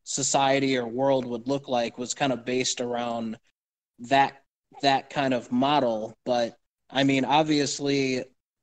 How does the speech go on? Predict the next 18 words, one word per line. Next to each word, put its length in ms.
it's 220
easier 800
now 360
looking 400
back 280
to 80
see 240
how 240
that 240
model 560
was 200
very 380
much 400
just 260
kind 220
of 140
a, 240
like, 500